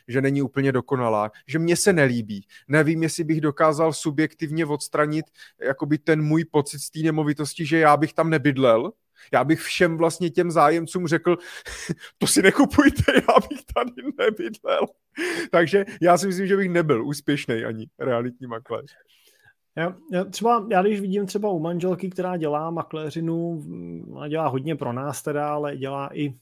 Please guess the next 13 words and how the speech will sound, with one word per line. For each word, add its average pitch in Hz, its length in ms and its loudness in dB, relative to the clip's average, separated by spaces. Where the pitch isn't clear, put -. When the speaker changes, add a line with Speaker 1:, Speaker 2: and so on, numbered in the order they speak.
Speaker 2:
a, 131 300 -4
jako 131 200 -6
klienty 135 420 -4
zvenku, 123 420 -4
třeba 139 260 -6
na 127 100 -4
prodeje 139 440 -2
nemovitostí, 135 800 -8
pro 135 120 -10
nájmy 135 480 -4
a 139 160 2
tak, - 220 2
a, 160 260 8